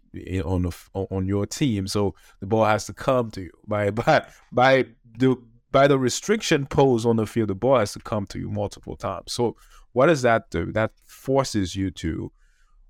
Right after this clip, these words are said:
um, analyze how you make decisions in the game, right? So if you know the ball is coming to you in the next two play, you have to start to think ahead.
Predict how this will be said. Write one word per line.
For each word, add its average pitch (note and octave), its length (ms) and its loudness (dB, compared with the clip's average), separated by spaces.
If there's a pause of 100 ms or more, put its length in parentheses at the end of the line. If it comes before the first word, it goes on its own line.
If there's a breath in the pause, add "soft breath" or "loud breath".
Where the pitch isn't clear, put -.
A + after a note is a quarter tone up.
um, F2+ 340 -2
analyze G#2 500 0
how F#2+ 80 -4
you G2 140 -4
make F#2+ 220 -6
decisions G#2+ 500 -2
in - 100 -20
the D#2 80 -16
game, - 240 -20 (1200)
right? A#2 160 2
So - 100 -2
if F#2 160 -2
you D3 80 0
know B2 220 0
the G#2 100 -2
ball F#2+ 320 0
is G#2 140 -4
coming G#2+ 340 -2
to G#2 120 -6
you F#2+ 380 -2 (460)
in G#2 140 0
the G2 100 -2
next - 480 -4
two A#2 220 -4
play, A#2+ 540 0 (280)
you G#2+ 280 -2
have A2 260 0
to G#2+ 100 -10
start - 360 -4
to F#2+ 180 -8 (180)
think A#2 260 -4
ahead. F2+ 580 -6